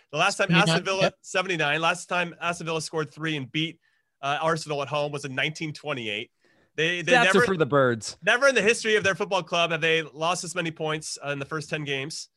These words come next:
Speaker 1: All ninety-one teams in English football, from the lowest divisions to the Premier League, have more shots than us. <laughs>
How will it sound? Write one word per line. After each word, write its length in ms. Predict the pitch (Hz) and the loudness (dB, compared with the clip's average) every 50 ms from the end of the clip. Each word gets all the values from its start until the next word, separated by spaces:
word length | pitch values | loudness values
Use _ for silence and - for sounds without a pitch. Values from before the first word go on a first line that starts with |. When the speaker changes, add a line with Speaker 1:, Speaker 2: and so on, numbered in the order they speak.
| _ _ _ _ _ _ _ _ _ | _ _ _ _ _ _ _ _ _
Speaker 1:
All 200 | - 170 180 220 | -2 0 0 2
ninety-one 420 | 220 220 226 233 240 226 214 214 208 | 2 2 2 2 0 0 0 0 0
teams 240 | - - 202 185 180 | -2 -4 -6 -6 -4
in 80 | 180 | -6
English 240 | 180 170 180 165 - | -6 -4 -6 -6 -6
football, 320 | 185 175 160 170 156 156 | -8 -8 -6 -4 -2 -2
from 140 | 151 - 151 | -4 -4 -8
the 80 | 143 143 | -8 -4
lowest 240 | 151 156 156 151 - | -4 -4 -4 -4 -6
divisions 400 | 151 131 147 135 139 143 139 - | -8 -8 -8 -8 -10 -12 -14 -14
to 60 | - | -14
the 60 | 139 | -10
Premier 220 | - 156 143 135 131 | -8 -6 -6 -6 -4
League, 180 | 135 135 135 143 | -6 -6 -4 -4
have 180 | 131 127 120 | -4 -6 -6
more 200 | 120 131 135 139 | -6 -6 -6 -6
shots 340 | 139 - 147 135 131 127 - | -4 -2 -2 -2 -2 -4 -6
than 180 | - 117 107 107 | -12 -12 -10 -8
us. 300 | 101 117 - - - - - | -8 -8 -8 -8 -10 -10 -6
<laughs> 60 | - | -2